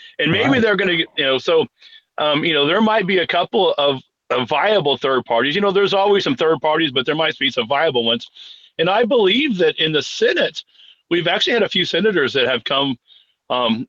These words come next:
Speaker 1: as independents, I, I
Speaker 2: Mm-hmm.
Speaker 1: believe. Um, and I think that, I mean, you know, if the Democrats don't find a better candidate, I think that they're, um, you know,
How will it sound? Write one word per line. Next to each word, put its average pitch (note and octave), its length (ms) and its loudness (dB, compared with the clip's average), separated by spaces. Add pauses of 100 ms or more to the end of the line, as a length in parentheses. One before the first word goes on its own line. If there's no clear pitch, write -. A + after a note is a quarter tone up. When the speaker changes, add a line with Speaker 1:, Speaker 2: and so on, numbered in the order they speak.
(100)
Speaker 1:
as B2+ 180 0
independents, A2+ 760 -2
I, G2+ 120 0
I - 20 -2
Speaker 2:
Mm-hmm. G#2 260 -2
Speaker 1:
believe. G#2+ 340 0
Um, G2 140 -4 (340)
and B2+ 260 -4 (500)
I E3 180 0
think B3+ 300 -2
that, G#3+ 280 0
I D#3+ 100 0
mean, D#3 220 -2
you D#3 80 0
know, C#3 160 2 (320)
if E3+ 180 -2
the F3+ 100 -2
Democrats G#3+ 560 0
don't F3+ 240 -2
find F3+ 180 0
a D3 60 0
better D3+ 240 0
candidate, F#3+ 480 0 (540)
I B2+ 140 -2
think D#3+ 280 -4
that C3 180 -2
they're, C#3 280 2
um, A#2+ 200 0 (400)
you A#2+ 120 -4
know, G#2+ 200 0